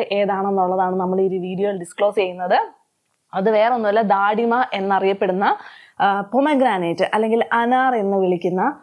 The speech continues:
ഉറുമാമ്പഴം എന്ന് പറയും. ഇതാണ് ഈ ഒരു ആയുർവേദത്തിൽ ഒരു വ-, വളരെ ശ്രേഷ്ഠമായിട്ടുള്ള ഒരു പഴമായിട്ട് കണക്കാക്കിയിരിക്കുന്നത്. ശ്രേഷ്ഠമായിട്ട് എന്ന് പറയുമ്പോൾ ഇത് നമ്മൾ സ്ഥിരം ഉപയോഗിച്ചാൽ വരെ കുഴപ്പമില്ല, അത്ര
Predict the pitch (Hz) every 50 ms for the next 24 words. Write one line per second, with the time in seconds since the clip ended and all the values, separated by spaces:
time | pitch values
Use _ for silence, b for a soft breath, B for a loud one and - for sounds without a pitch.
0 | B B - 277 311 285 285 269 247 233 220 208 196 180 170 180 170 165 170 175
1 | 185 214 220 - - - 233 208 240 220 196 190 190 190 202 233 240 - - 202
2 | 214 214 220 214 190 190 202 214 220 220 214 208 220 214 220 220 214 202 196 196
3 | 196 208 - 226 233 254 277 302 320 302 302 - 247 220 202 233 226 - - 254
4 | 240 233 220 208 196 202 196 196 190 196 190 - 202 196 190 208 240 240 220 196
5 | 185 180 175 196 190 196 175 180 185 220 202 196 196 180 175 165 180 185 180 214
6 | 262 - B B B B B B B - 285 302 302 294 302 - - 330 320 311
7 | 311 302 320 311 311 302 302 311 262 262 233 226 226 220 220 226 240 226 208 240
8 | 233 226 214 220 233 226 - - 277 277 285 302 294 262 233 202 226 247 240 254
9 | 247 - 285 269 262 240 220 202 214 226 220 220 208 202 202 214 220 214 202 196
10 | 214 220 202 180 180 - _ _ - 285